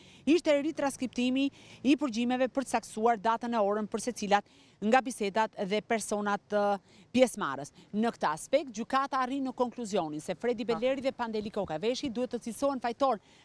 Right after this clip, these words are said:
Speaker 1: për akuzën e korrupsionit në zgjedhje dhe për këtë arsye ka vendosur jo vetëm dënimin, por ka arsyetuar këtë vendim. Për ta përmbyllur, avokatët tashmë brenda afatit ligjor duhet i drejtohen gjykatës së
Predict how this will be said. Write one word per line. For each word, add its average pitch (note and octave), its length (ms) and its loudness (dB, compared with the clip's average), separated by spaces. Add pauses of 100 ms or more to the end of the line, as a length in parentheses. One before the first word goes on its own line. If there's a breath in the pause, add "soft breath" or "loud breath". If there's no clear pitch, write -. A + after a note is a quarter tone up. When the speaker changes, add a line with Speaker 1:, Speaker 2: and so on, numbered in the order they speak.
Speaker 1:
për A#3+ 180 2
akuzën C4 460 -6
e A3+ 120 -2
korrupsionit A3 640 -2
në F3 120 -2
zgjedhje C4 480 0 (440 loud breath)
dhe A3 160 0
për A3+ 160 -4
këtë A#3+ 120 0
arsye B3+ 600 0
ka D4+ 120 -2
vendosur C4+ 640 -2
jo A#3 300 2
vetëm C4+ 240 0
dënimin, A3+ 360 0
por A#3 140 0
ka B3+ 200 0
arsyetuar A#3+ 500 0
këtë A#3 240 -2
vendim. E3 340 -2 (340 loud breath)
Për F4+ 140 4
ta D#4+ 140 2
përmbyllur, F3+ 540 0
avokatët C4+ 560 0
tashmë A#3+ 380 -2
brenda A#3+ 280 0
afatit G#3 380 -2
ligjor B3+ 340 2
duhet C4 220 -8
i A3 60 -6
drejtohen A3 360 -2
gjykatës B3+ 380 -4
së A#3 260 0